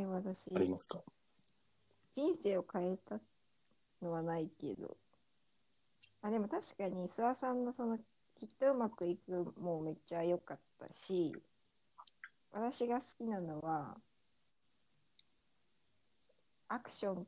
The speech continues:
Speaker 1: か、エスエフか、ミュージカルが好きなんですけど。
Speaker 2: <laughs> すごいざっくりとジャンルできたね。
Speaker 1: そう。で、エスエフだったら、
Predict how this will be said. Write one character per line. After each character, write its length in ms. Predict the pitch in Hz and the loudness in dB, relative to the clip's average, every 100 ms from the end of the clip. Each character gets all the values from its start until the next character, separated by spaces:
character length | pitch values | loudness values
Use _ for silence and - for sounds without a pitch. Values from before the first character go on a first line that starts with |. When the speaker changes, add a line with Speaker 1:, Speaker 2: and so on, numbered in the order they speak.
| - | -6
Speaker 1:
か、 440 | 269 269 190 - - _ _ - - | 2 4 4 0 -6 _ _ -12 -4
エ 100 | 196 | -4
ス 160 | - 202 | 2 2
エ 100 | 202 | 2
フ 160 | - - | -4 -8
か、 300 | - 208 - 214 _ _ _ _ _ _ | -4 -2 -4 -8 _ _ _ _ _ _
ミ 120 | 190 190 | 4 4
ュ 40 | |
ー 40 | |
ジ 140 | 170 156 | 6 2
カ 200 | 151 139 | -2 0
ル 100 | 156 | 8
が 80 | 214 | 8
好 80 | |
き 120 | - 240 214 | 8 4 4
な 120 | 190 | 6
ん 100 | 175 | 6
で 140 | 208 | 4
す 120 | - - | 0 -4
け 140 | - | -2
ど。 180 | - 175 - _ _ - _ - - - - - - - | -2 -4 -10 _ _ -20 _ -20 -20 -16 -16 -14 -12 4
Speaker 2:
<laughs> 480 | - 139 170 - - - - - - - - _ - - | 6 12 12 12 12 10 2 2 0 -4 -12 _ -20 4
す 180 | - 120 | 12 12
ご 100 | 123 | 12
い 80 | 107 | 12
ざ 80 | 117 | 12
っ 80 | - | 12
く 180 | - | 12
り 100 | 147 | 12
と 120 | - 107 | 12 8
ジ 260 | 190 - | 12 12
ャ 80 | 120 | 12
ン 80 | 156 | 12
ル 100 | 139 | 12
で 120 | 139 | 12
き 60 | - | 12
た 180 | - | 12
ね。 60 | - | 12
Speaker 1:
そ 100 | - - 147 | 10 6 2
う。 20 | |
で、 340 | 214 214 175 - _ - - - | 6 6 6 0 _ -16 -6 -6
エ 80 | |
ス 60 | 226 - | -2 4
エ 160 | 247 - | 6 8
フ 60 | 294 | 6
だ 80 | |
っ 40 | 294 - | 6 2
た 120 | 214 208 | 2 2
ら、 340 | 247 202 | 2 2